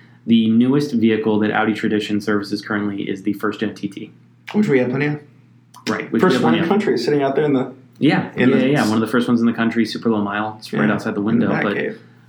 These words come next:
Speaker 1: um, but yeah, so it's, it's something, and I mean, we're always, uh, we are a customer focused company. So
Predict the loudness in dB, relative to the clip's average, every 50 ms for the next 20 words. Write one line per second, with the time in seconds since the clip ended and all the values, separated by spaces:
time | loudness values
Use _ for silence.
0 | _ -4 -2 0 2 2 2 0 0 0 -2 -2 -4 -8 -14 -20 -20 -20 _ _
1 | -4 0 2 2 2 2 2 0 0 0 2 2 2 2 0 -2 0 0 0 2
2 | 2 2 4 4 2 2 2 2 2 2 2 4 4 4 4 4 2 2 2 2
3 | 2 4 4 4 2 2 2 0 0 -4 -8 -12 -14 -14 -16 -16 -12 -10 -10 -8
4 | -6 -4 -2 2 2 4 4 4 4 2 2 2 0 2 2 4 4 4 2 0
5 | -2 -6 -12 -20 -20 -20 _ _ _ -4 -2 -2 0 0 0 0 0 -4 -6 -6
6 | -8 -8 -8 -8 -6 -8 -10 -10 -8 -4 -2 0 0 0 -2 -4